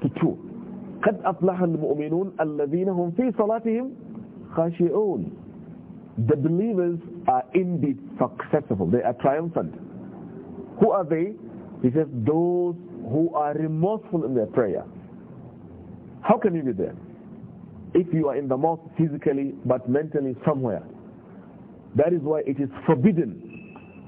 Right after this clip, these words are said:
to leave your handset on in the mosque. But today it is surprising. The Imam is reading the Quran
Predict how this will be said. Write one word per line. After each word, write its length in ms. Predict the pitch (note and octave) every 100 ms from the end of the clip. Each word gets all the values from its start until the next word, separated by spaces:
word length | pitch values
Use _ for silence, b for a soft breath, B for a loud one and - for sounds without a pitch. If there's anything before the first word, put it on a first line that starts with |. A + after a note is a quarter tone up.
| -
to 80 | C3
leave 240 | C#3+ F3
your 160 | D#3+ B2+
handset 720 | A#2 D3+ D#3+ D#3 - C#3 C#3 - - - -
on 240 | C#3+ C3 - - - - - - - - - -
in 100 | A#2
the 80 | G#2+
mosque. 340 | A2+ F2 - - - - - - - - -
But 140 | - F3
today 220 | F3+ A3
it 80 | G#3+
is 100 | G3+
surprising. 580 | G#3 A#3 C#4 C4+ G3 - - - - - - - - - - -
The 120 | B2 C#3+
Imam 720 | D#3 G3+ A3+ A#3 A#3 A3 A3+
is 100 | D#3+ -
reading 220 | G3+ G3+
the 100 | G3+
Quran 760 | F3+ F3+ E3+ G3 G3 G3 G3